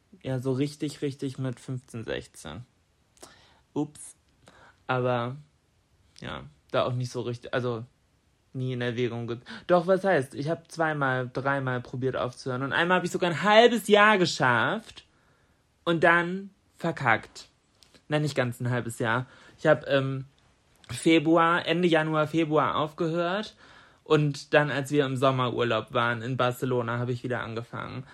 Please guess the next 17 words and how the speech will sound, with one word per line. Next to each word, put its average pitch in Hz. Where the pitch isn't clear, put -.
weil 139
ich 135
so 135
zum 139
Sonnenuntergang 127
und 135
Tinto 143
de 131
Verano 123
dann 139
doch 127
mal 135
eine 123
Zigarette 127
im 131
Urlaub 120
wollte. 107